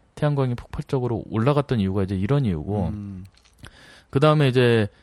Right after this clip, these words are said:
Speaker 1: 정권이 바뀌고 뭐 이러면서 이 제도가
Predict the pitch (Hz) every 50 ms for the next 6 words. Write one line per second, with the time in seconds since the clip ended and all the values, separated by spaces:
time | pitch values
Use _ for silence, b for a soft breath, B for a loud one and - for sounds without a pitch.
0 | b b - - 117 131 135 - 156 151 151 139 - - - - - - 127 120
1 | 117 127 123 120 117 120 113 113 107 110 120 127 127 117 104 101 98 98 123 131
2 | 135 131 120 113 110 - 117 104 95 107 107 107 131 147 170 190 208